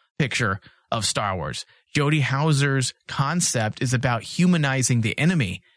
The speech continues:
not justifying the actions of a genocidal empire, but showing the regular people that can get swept or do get swept up in war. It's a very interesting ideological look into Star Wars politics.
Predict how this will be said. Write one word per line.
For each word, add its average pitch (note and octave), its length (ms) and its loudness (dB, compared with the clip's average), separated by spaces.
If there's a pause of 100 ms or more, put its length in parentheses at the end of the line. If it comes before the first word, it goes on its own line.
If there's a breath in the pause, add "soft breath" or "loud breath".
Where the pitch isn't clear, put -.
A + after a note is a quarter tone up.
(380 soft breath)
not C#3+ 220 0
justifying C#3 680 -2
the A#2 160 0
actions F#3 720 -2
of D#3+ 100 -2
a E3 80 0
genocidal E3 540 0
empire, F3 400 0
but D#3+ 180 -2
showing D#3 560 2 (320 loud breath)
the C#3+ 100 -2
regular B2 460 0
people B2+ 440 0
that A#2+ 200 -2
can B2 400 0 (500 soft breath)
get B2 220 -2
swept - 540 -2 (120)
or B2+ 280 2
do A#2+ 520 0
get A#2 200 -2
swept B2+ 400 -2
up G2+ 160 -2
in G#2+ 160 -2
war. D3+ 360 0 (440 loud breath)
It's C3 100 -2
a C#3 80 2
very F#3+ 340 0 (100)
interesting D#3 760 0 (120)
ideological C3 1300 2
look B2 480 0
into B2 220 0
Star A2+ 260 0
Wars G#2+ 220 -2
politics. - 920 -4